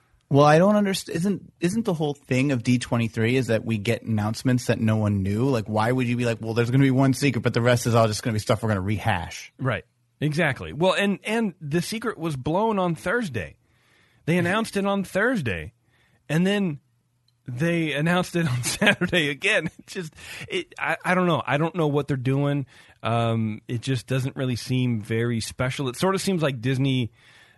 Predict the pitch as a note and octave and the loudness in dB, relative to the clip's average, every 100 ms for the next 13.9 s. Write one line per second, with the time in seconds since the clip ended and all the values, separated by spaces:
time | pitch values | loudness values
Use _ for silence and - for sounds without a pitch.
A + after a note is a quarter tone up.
0 | _ A2 A2 A2 G#2 - F2+ - C3 C#3+ | _ -6 -4 -2 -4 -6 -6 -4 -2 -2
1 | E3+ D#3+ D#3 C#3 C3 A#2+ F#3+ G#3+ F#3+ C3+ | -2 -4 -2 -2 -4 -4 0 0 0 -2
2 | - C3 C3+ A#2+ A#2+ G3 F3 C3 A#2+ A2+ | -4 -6 -4 -4 -4 -4 -2 -2 -4 -4
3 | A2 C3+ D3 D3 B2+ A#2+ C#3 D#3+ C3 - | -4 -2 -4 -8 -10 -6 -2 -2 -2 -2
4 | A#2+ B2+ B2 A2 _ _ _ - A#2+ C3+ | 0 0 0 -2 _ _ _ -6 0 2
5 | D3 B2+ A2+ - B2 G#2+ B2 A2 - A2+ | 2 0 0 0 0 0 -2 -2 -4 -4
6 | A2+ A#2 C#3 D3+ _ _ _ _ _ A#2 | -2 -2 -4 -6 _ _ _ _ _ -6
7 | A#2 A2+ B2+ A#2+ G#2 F2+ E2 B1+ G#2+ D3+ | -2 0 0 0 -2 -6 -10 -10 -4 -4
8 | D#3 B2 G#2 G#2 G2 F#2+ F#2 - C3+ C#3+ | -4 -6 -6 -6 -6 -8 -8 -6 -4 -2
9 | A2+ - - D3+ C3+ G#2+ - D#3 C3+ - | -4 -4 -2 -2 -2 -6 -4 -4 -4 -4
10 | C3 G#2+ G2+ G#2 F#2+ F#2+ - C#3+ A2+ - | -4 -2 -6 -6 -8 -8 -2 -2 -2 -6
11 | - - - A2 A#2+ A#2 - - D#3 C#3 | -16 -16 -10 -6 -4 -4 -6 -2 0 0
12 | A2+ A2+ A2+ G#2+ G#2+ G#2+ F#2+ G#2+ - G#2+ | 0 -2 -2 -2 -2 -4 -4 -6 -8 -6
13 | B2+ A#2 G#2+ G#2 G#2 G#2+ - A2 G#2 | -6 -4 -6 -4 -4 -4 -2 -2 -2